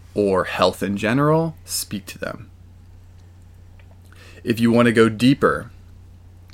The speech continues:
plant medicines are absolutely, this is not even a fucking argument.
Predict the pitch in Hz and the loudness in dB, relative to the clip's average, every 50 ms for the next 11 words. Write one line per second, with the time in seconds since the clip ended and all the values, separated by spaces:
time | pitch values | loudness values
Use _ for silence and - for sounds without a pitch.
0 | - - - - - - - - - - - - - - - - - - - - | -20 -20 -20 -20 -20 -20 -18 -18 -18 -18 -20 -20 -20 -20 -20 -20 -20 -20 -20 -20
1 | - - - - - - 123 117 104 101 107 98 98 98 - - 104 104 113 120 | -20 -20 -20 -14 -6 -2 -2 -2 0 0 0 0 0 -2 -2 -2 -2 -2 -2 -2
2 | 120 - - - - - 117 110 104 92 - - - 110 120 143 147 151 - - | -4 -6 -8 -8 -6 -2 2 2 2 2 2 0 2 4 4 4 4 2 -2 -2
3 | 160 135 120 117 120 123 110 95 98 - - - - - - - - - - - | -2 0 0 2 2 0 0 -2 -4 -6 -8 -8 -16 -18 -20 -20 -20 -20 -8 0
4 | - 147 160 - 196 180 147 160 165 165 165 160 160 180 208 226 233 208 208 185 | 4 4 4 4 4 2 2 4 4 4 6 6 6 8 8 6 4 4 2 0
5 | 151 - - - 123 117 - - 127 110 101 - - 90 95 113 110 104 90 80 | 0 -2 2 2 2 2 2 0 -2 -2 -2 -2 -2 0 0 2 2 0 -4 -6
6 | 82 - - - | -8 -12 -14 -20